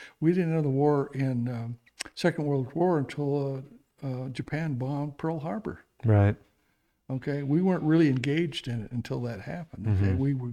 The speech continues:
Speaker 2: That was
Speaker 1: we
Speaker 2: kind of the wi-, required justification
Speaker 1: Yeah.
Speaker 2: of, of, effectively.
Speaker 1: Yeah, and so, um,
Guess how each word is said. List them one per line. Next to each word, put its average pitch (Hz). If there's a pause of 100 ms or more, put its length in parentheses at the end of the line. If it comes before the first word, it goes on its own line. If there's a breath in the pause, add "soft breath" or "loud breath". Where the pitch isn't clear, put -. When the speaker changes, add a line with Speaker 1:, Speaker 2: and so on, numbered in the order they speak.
Speaker 2:
That 131
was 107
Speaker 1:
we -
Speaker 2:
kind 117
of 107
the 104
wi-, 101
required 110
justification 98
Speaker 1:
Yeah. 143
Speaker 2:
of, 98
of, 101
effectively. 95
Speaker 1:
Yeah, 139
and 127
so, 143 (160)
um, 147